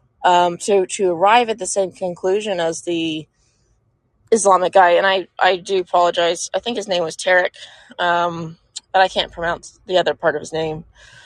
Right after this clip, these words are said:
But he, he, he comes up with a economic ar-, argument, um, and I'm not sure how sound this argument is for him, you know, if he was just sort of thinking off the top of his head. But he comes up with a way to try to explain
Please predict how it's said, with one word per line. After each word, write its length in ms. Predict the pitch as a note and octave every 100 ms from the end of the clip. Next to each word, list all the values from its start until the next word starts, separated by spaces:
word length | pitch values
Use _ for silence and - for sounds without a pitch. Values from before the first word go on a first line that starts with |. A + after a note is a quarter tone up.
| - - _ _ _ _ _ _ _
But 140 | B3+ C4+
he, 140 | C4+
he, 240 | C#4+ D#4+ A#3+
he 220 | C4+ C4
comes 340 | D#4 D4 C#4
up 220 | C#4 B3+
with 160 | A#3+ A3+
a 260 | G#3+ F#3+ - _
economic 640 | G#3+ A3+ A#3+ A3 A3 G#3 -
ar-, 140 | F#3 - _ _
argument, 800 | - G3 G3 F#3+ F3+ D#3+ D#3 E3+ _ _ _ -
um, 440 | G3 F3+ F3 F3
and 80 | G3+
I'm 80 | A#3
not 160 | A#3
sure 180 | - G3+
how 140 | F#3+
sound 440 | F3 - F#3+ F#3 F3+
this 300 | D#3 - - F#3
argument 400 | F#3 E3+ D3+ -
is 280 | G3+ F3+ -
for 120 | E3
him, 440 | - A3 D#3+ C#3+
you 80 | D#3+
know, 80 | E3
if 80 | D#3+
he 100 | E3+
was 100 | D#3
just 200 | D#3+ -
sort 160 | E3+
of 80 | D3+
thinking 280 | F3 E3 E3+
off 160 | E3
the 60 | -
top 260 | - E3+ E3
of 120 | E3+
his 160 | E3
head. 240 | G3 F3 E3 _ _ _ _
But 140 | G3
he 120 | G#3 G#3
comes 280 | C4 A#3
up 120 | A3 G#3
with 160 | F#3+
a 80 | F3+
way 380 | E3+ A3+ F4 C4
to 160 | - A3
try 220 | - G#3+
to 80 | G3
explain 880 | - - - G#3 G3+ G3 G3 F#3+